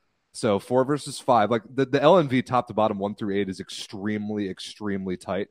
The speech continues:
Uh, as we've talked about, like, that league, like, anybody could come out and win that league this year, and I wouldn't be that surprised.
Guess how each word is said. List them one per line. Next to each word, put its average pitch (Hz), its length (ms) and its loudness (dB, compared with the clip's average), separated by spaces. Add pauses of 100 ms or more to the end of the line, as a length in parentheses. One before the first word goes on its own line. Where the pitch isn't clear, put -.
(320)
Uh, 101 140 -2
as 101 220 -2
we've 98 140 -4
talked - 260 -4
about, 107 200 0
like, 101 140 -2
that 98 220 -2
league, 92 160 -6
like, 101 160 -6
anybody 113 480 2
could - 140 -20
come 104 180 -6
out 98 120 -2
and 90 120 -10
win 92 180 -6
that 90 220 -6
league 90 260 -10
this 101 220 -8
year, 117 160 0
and 107 80 -2
I 90 40 -4
wouldn't 90 240 -6
be 92 100 -10
that 87 160 -6
surprised. 92 640 -6